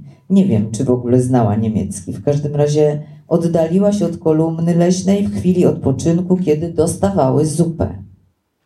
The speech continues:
Pani kiedykolwiek myślała o ucieczce? Nie, to było dla mnie nie do pomyślenia. Obóz ogrodzony drutem pod wysokim napięciem.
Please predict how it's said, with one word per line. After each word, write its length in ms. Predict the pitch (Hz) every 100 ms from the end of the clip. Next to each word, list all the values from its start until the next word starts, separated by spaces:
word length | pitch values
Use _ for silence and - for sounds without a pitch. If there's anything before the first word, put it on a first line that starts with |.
| _ _ _ _ _ _
Pani 300 | 135 127 127
kiedykolwiek 640 | 131 127 123 123 123 120
myślała 380 | 123 120 117 117
o 80 | 107
ucieczce? 760 | 113 - 104 - - 156 214 214 - _ _ _ _ _ -
Nie, 340 | 185 143 -
to 180 | - 156
było 140 | 160
dla 200 | 160 156
mnie 240 | 151 151 147
nie 100 | 147
do 120 | 143
pomyślenia. 800 | 143 131 135 - 123 107 104 101
Obóz 640 | 147 156 170 165 - - -
ogrodzony 560 | 151 147 151 160 151
drutem 540 | 147 156 170 160 156 151
pod 160 | 147
wysokim 480 | - 147 147 - 143
napięciem. 920 | 139 - 143 123 123 104 107 - -